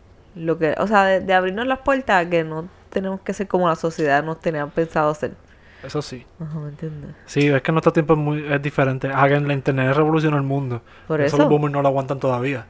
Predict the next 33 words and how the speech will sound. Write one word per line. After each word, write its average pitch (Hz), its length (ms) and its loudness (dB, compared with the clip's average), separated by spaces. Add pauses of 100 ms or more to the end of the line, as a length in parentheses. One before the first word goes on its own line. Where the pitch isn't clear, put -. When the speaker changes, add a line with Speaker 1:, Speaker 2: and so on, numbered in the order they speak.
(440)
Speaker 2:
Este, 117 680 -4
que 120 100 -4
es 117 60 -4
un 120 100 -6
tema 127 160 -2
que 123 60 -4
a 123 40 -4
mí 123 100 -4
me 123 80 -6
fascina. 123 680 -8
Speaker 1:
Ah, 147 320 -8
sí. 143 140 -10 (160)
Ay, 165 360 0 (400)
oye, 254 320 -2
es 233 80 -2
verdad. 254 640 0
Apu-, 165 320 -2 (1800)
Speaker 2:
¿Qué? 139 200 4
Speaker 1:
ok, 127 60 2
Speaker 2:
Apunta, 127 180 0
Speaker 1:
hay - 60 2
Speaker 2:
lo 131 80 4
Speaker 1:
que - 20 0
Speaker 2:
que 123 60 4
Speaker 1:
hablar 254 160 4
Speaker 2:
vas - 60 4
a - 40 0
Speaker 1:
de 254 80 4
los, 214 120 6
Speaker 2:
apuntar. 165 200 -2
Speaker 1:
de 175 80 2
los 160 220 4
boomers. 160 420 0